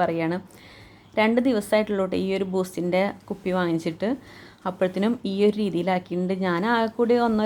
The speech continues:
രണ്ടോ പ്രാവശ്യം കഴിച്ചിട്ടുള്ളൂ. അപ്പോൾ അവനക്ക്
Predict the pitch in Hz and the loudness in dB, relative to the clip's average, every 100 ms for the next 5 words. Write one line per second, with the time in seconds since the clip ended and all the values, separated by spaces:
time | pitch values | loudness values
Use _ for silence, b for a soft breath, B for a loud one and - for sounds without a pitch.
0 | 220 214 214 202 - 208 202 180 170 185 | 2 0 0 -2 -2 -2 -2 -2 -4 -2
1 | 165 185 269 - - B B B B B | 0 0 -2 -8 -20 B B B B B
2 | B B B - - - - 202 190 220 | B B B -20 -20 -12 -6 -4 -2 0
3 | 233 208 190 190 | 2 2 0 0